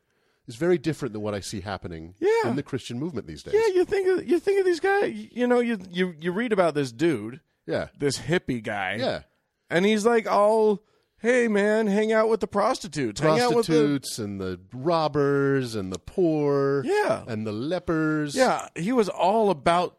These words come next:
Speaker 2: those guys.
Speaker 1: That was kind of his only thing.
Speaker 2: There was recent, uh, we're, this isn't one of our news stories, but there was a recent thing. So Draper, Utah is, like, snooty. It,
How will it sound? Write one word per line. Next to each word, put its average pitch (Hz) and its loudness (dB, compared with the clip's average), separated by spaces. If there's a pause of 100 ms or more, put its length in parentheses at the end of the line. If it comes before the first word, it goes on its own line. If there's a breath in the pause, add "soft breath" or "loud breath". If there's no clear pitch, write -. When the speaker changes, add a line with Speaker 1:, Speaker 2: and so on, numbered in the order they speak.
Speaker 2:
those 143 -2
guys. 104 -6
Speaker 1:
That 175 0
was 190 4
kind 170 -2
of 135 -2
his 127 -6
only 113 -6
thing. - -14 (160)
Speaker 2:
There 220 4
was 208 2
recent, 202 0
uh, 156 -2
we're, 180 0
this 175 0
isn't 156 -2
one 143 2
of 123 0
our 120 2
news 139 2
stories, 107 -6
but 113 -8
there 127 -2
was 123 -2
a 131 -2
recent 147 -4
thing. 123 -4
So 143 0
Draper, 147 0
Utah 113 -4 (440)
is, 120 -2
like, 120 0 (720)
snooty. 160 2
It, 160 -4